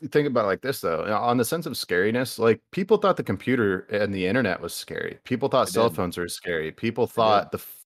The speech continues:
Speaker 1: fucking automobile was scary.
Speaker 2: Now,
Speaker 1: Like
Speaker 2: looking back into that, they were kinda right, though.
Speaker 1: Yeah, no, absolutely. Like, <laughs> but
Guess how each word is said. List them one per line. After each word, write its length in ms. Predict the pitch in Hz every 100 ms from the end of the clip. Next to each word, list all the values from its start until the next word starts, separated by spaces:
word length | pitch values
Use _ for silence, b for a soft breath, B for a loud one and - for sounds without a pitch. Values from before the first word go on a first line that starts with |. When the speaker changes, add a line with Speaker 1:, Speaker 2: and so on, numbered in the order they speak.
| -
Speaker 1:
fucking 380 | 156 - 143 135
automobile 680 | 95 110 123 98 80 85
was 160 | 82 80
scary. 460 | - 82 78 85 - b b _ 113
Speaker 2:
Now, 140 | 135
Speaker 1:
Like 100 | 131
Speaker 2:
looking 260 | 143 139 131
back 300 | 131 139 123
into 140 | 110
that, 240 | 104 104 - _ _ _
they 120 | 107
were 140 | 110 113
kinda 280 | 127 113 104
right, 320 | 117 131 -
though. 240 | 82 73 _ _ _
Speaker 1:
Yeah, 120 | 120 92
no, 140 | 85
absolutely. 720 | 85 98 - 87 90 90 82 87
Like, 400 | - 87 - - 139 147 - B B
<laughs> 160 | B -
but 480 | 110 127 127 -